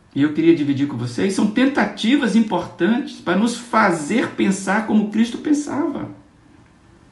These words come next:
Isso não é impossível. Isso foi deixado, inclusive Paulo vai dizer lá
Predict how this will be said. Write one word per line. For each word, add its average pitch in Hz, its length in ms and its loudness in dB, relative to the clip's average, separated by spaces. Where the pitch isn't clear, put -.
Isso - 160 0
não 247 140 6
é 247 60 6
impossível. 165 680 0
Isso - 180 2
foi 220 160 2
deixado, 185 640 2
inclusive 160 440 -2
Paulo 196 360 0
vai 185 160 2
dizer 165 300 -2
lá 190 340 -2